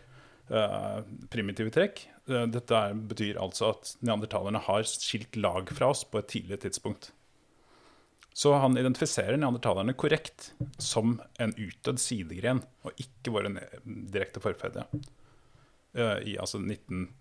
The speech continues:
ja, han skriver monografien fram, publiserer fram til nitten tretten i, i forskjellige deler.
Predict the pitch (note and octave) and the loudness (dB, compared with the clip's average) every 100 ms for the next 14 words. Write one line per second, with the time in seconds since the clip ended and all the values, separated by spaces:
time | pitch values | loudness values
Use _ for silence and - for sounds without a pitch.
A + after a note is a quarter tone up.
0 | - - G2 G2+ G2+ - G2+ F#2+ A2 G2 | -18 -10 -6 -4 -4 -4 -4 -2 -2 -2
1 | F#2+ - F#2 G#2+ - F#2+ F#2 - G2 - | -4 -4 -6 -6 -4 -6 -6 -8 -6 -6
2 | G2 F#2 E2+ F#2+ F#2 - F#2 - - - | -6 -6 -8 -8 -10 -10 -10 -10 -12 -12
3 | - F#2+ F2+ F2 - _ - - - - | -8 -6 -6 -8 -14 _ -20 -16 -10 -6
4 | G2 F2 F2+ F2 E2+ | -4 -4 -6 -6 -8